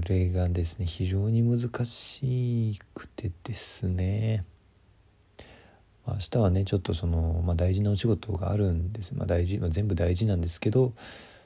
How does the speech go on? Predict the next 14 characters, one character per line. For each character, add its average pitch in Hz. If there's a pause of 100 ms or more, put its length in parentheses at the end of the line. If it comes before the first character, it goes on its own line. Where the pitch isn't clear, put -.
(140)
そ -
の 92
中 92
で 82
も 80
こ 78
の、 165 (120)
こ -
れ 87
は 87 (600)
ぜ -
ひ 87 (160)
お 90
願 87